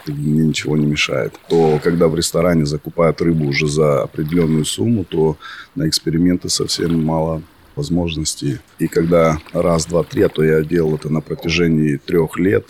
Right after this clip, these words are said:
и я уже, конечно, пришёл к определённым пропорциям, к определённым там методикам, к определённому времени, как говорит Тимур Качишвили. Где-то Александр меня, говорит, обманывает.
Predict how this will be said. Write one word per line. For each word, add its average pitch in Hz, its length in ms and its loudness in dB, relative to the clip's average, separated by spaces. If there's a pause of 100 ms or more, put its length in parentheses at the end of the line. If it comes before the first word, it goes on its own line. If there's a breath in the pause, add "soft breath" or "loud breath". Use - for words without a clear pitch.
и 117 80 0
я 139 160 6
уже, 110 280 2
конечно, 107 460 0
пришёл 90 380 -4
к - 100 -10
определённым 90 540 0
пропорциям, 104 680 -2
к - 100 -8
определённым 80 600 0
там 76 280 -2
методикам, 104 720 0
к - 160 -8
определённому 85 760 0
времени, 104 540 2
как 92 220 -2
говорит 87 400 0
Тимур 87 280 -2
Качишвили. 85 760 -4 (240 loud breath)
Где-то 85 500 0
Александр 82 520 0
меня, 85 240 0
говорит, 80 260 -4
обманывает. 73 640 0